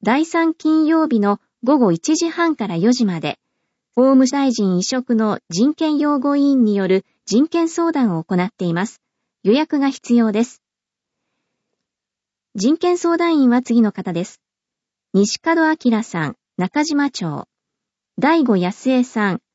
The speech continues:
花小金井南町。石川貞子さん、小川町。長谷川正隆さん、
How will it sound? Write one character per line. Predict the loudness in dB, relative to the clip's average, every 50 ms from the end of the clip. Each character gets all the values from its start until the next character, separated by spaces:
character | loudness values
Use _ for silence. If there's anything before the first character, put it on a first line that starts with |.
| _ _ _
花 | -2 2 2 2 2 0
小 | -2 -2 -2 0
金 | 0 0 0 2 0 0
井 | -2 -2 -2
南 | -2 0 2 2 4 4 4 2 2
町。 | -2 -4 -4 -2 -2 -4 -4 -6 _ _ _ _ _ _ _ _ _ _ _ _ _
石 | -2 -2 -2 -2 -6
川 | -6 -4 -2 -2 -2 -2
貞 | -2 -2 -2 -2 -2 -4
子 | -6 -8
さ | -8 -6 -4 -4 -4
ん、 | -6 -8 _ _ _ _ _
小 | -2 0
川 | 2 2 2 2 0 0
町。 | -2 -4 -4 -2 -2 -2 -4 -6 _ _ _ _ _ _ _ _ _ _
長 | -4 -4
谷 | -2 0 -2 0
川 | 0 0 0 0 0 -2 -2 -4
正 | -6 -4 -4 -4 -4
隆 | -4 -4 -6 -6 -8 -10 -8
さ | -6 -6 -6 -6
ん、 | -6